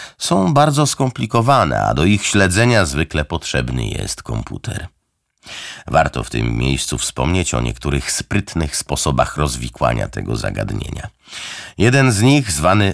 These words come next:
ograniczonym problemem trzech ciał, polega na uproszczeniu, w którym zakłada się, że masa trzeciego obiektu jest w porównaniu z pozostałymi dwoma zaniedbywalna, dlatego w obliczeniach można ją pominąć.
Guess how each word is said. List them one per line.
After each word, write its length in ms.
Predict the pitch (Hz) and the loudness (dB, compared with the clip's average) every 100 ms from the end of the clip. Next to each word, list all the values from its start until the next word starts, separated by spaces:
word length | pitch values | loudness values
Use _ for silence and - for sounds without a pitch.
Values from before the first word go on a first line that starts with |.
| - | 0
ograniczonym 880 | 92 98 110 117 113 - 131 131 104 | 0 4 6 6 4 4 2 4 2
problemem 600 | 95 92 82 90 82 76 | 2 2 4 4 4 2
trzech 320 | 76 - 85 | 0 -2 -2
ciał, 260 | - 160 185 | -2 -2 0
polega 440 | - 190 180 160 | 0 2 2 4
na 140 | 156 156 | 4 2
uproszczeniu, 800 | - 147 156 143 - 85 107 135 | 0 0 2 2 2 2 4 2
w 100 | - | 0
którym 300 | 107 104 85 | 2 4 4
zakłada 520 | 82 - 87 87 85 | 2 2 4 4 2
się, 220 | - 78 | 2 0
że 160 | 71 65 | 2 2
masa 400 | 76 95 - 69 | 2 2 2 -2
trzeciego 540 | - 64 - 65 55 | -2 -4 -2 -2 -2
obiektu 520 | 57 80 110 - 180 - - - - | 0 2 0 2 0 0 -10 -12 -2
jest 320 | 110 104 - - | 2 2 0 -10
w 100 | - | -2
porównaniu 580 | 110 117 101 123 127 107 | 4 6 6 6 6 2
z 120 | - | 2
pozostałymi 720 | 104 107 110 - 98 113 107 | 2 4 4 4 4 6 6
dwoma 360 | 76 107 113 90 | 4 4 4 4
zaniedbywalna, 1120 | 101 120 117 98 85 98 98 73 50 50 50 - - _ | 4 4 4 2 2 4 4 2 0 -6 -8 -10 -20 _
dlatego 400 | - 113 73 67 | -2 -2 0 0
w 60 | 62 | 0
obliczeniach 600 | 53 55 - 50 60 - | -2 -4 -4 -2 -4 -4
można 360 | 50 57 55 50 | -6 -4 -4 -6
ją 220 | 50 50 | -6 -8
pominąć. 720 | - 104 67 50 50 50 - | -2 -2 -2 -6 -10 -14 -16